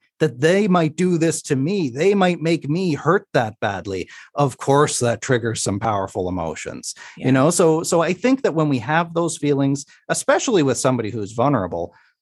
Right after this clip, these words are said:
Speaker 1: we need to stop ourselves. We need to, we need to exhibit our own, um, uh, behavioral inhibition, which is exactly, by the way, what they're acu-, we're accusing them of not
Speaker 2: Right.
Speaker 1: doing is, is stopping enough.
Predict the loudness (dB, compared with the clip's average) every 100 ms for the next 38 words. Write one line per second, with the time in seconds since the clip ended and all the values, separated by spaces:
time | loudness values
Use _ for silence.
0 | -2 2 4 2 0 -2 2 2 2 0
1 | -2 -2 -4 -2 -2 -2 -4 -4 2 2
2 | 2 2 0 0 -2 2 2 0 -2 -2
3 | -4 -4 0 2 2 2 0 0 0 2
4 | 4 4 2 0 -6 _ -6 -2 -2 -2
5 | -4 -6 -8 -6 -4 -2 -2 2 2 4
6 | 4 4 2 2 2 2 2 0 -2 -8
7 | -10 _ -2 0 2 2 2 2 2 0
8 | 2 0 2 2 0 0 0 2 0 -4
9 | -10 -4 0 2 0 -2 -4 -2 -2 0
10 | 2 0 -4 -6 0 2 2 0 -4 -4
11 | -4 -4 -4 -6 -6 -4 -4 0 0 2
12 | -2 -2 -4 -6